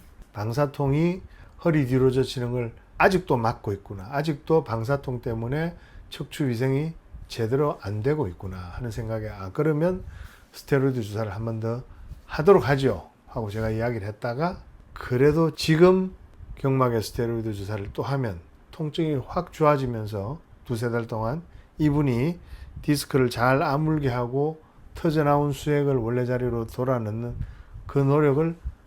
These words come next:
제대로 못하지 않을까 하는 그런 걱정이 되더라고요. 화물을 다루는 그런 직업이니까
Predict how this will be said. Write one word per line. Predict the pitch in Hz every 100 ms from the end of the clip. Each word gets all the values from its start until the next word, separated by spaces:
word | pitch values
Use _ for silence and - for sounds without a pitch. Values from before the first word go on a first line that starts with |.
| - -
제대로 | - 113 127
못하지 | 110 98 143 - 214 196
않을까 | 180 151 123
하는 | 117 107
그런 | 123 113
걱정이 | 101 98 107 92
되더라고요. | 87 82 - 85 - - - - -
화물을 | - 185 190 175
다루는 | 120 110 110 107 92 92
그런 | 110 92
직업이니까 | - 101 95 92 85 - 113